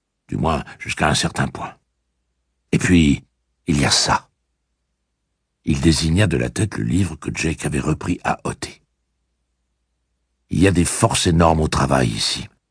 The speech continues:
et elles ne conspirent pas toutes pour nous tenir éloignés de la tour.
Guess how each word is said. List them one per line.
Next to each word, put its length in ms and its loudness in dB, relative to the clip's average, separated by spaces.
et 100 2
elles 100 4
ne 100 2
conspirent 500 -2
pas 160 0
toutes 420 -8
pour 240 -2
nous 120 2
tenir 340 0
éloignés 460 2
de 100 -4
la 160 -2
tour. 560 -6